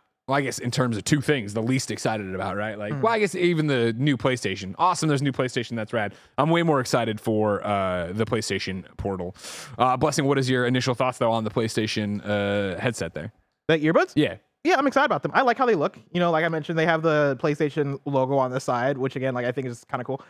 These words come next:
Speaker 2: Um, but yeah, I mean, they look fine. They look cool. They, they, they don't, they look high tech also. Like,
Speaker 1: Yeah.
Speaker 2: they look like good technology. It's not like I'm looking at these and I'm like, "Oh man, what
Speaker 1: These are
Speaker 2: kind of
Speaker 1: cheap.
Speaker 2: toy is this?" Or
Speaker 1: Yeah,
Speaker 2: what is it
Speaker 1: yeah,
Speaker 2: cheap?
Speaker 1: yeah,
Speaker 2: And I
Speaker 1: yeah.
Speaker 2: also,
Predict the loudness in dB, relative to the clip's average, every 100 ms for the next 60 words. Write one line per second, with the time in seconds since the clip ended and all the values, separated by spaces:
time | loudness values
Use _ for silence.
0 | -10 0 4 4 4 0 -4 _ _ _
1 | _ _ -2 -2 0 -2 0 0 0 -4
2 | -4 -4 -4 -4 0 0 2 0 0 0
3 | 0 2 -2 _ _ _ 0 0 0 -4
4 | 2 4 4 2 0 0 -2 -4 -4 -10
5 | -6 -4 -4 -6 _ 0 2 2 0 -2
6 | -2 -4 -6 -10 -8 -6 -4 -4 -4 -4
7 | -4 -4 -6 -6 -6 -8 -8 -8 -8 -8
8 | -8 -8 -8 -8 -8 -4 -2 -2 -2 0
9 | 0 -2 -4 -4 0 2 2 2 2 0
10 | 0 -2 0 2 4 4 2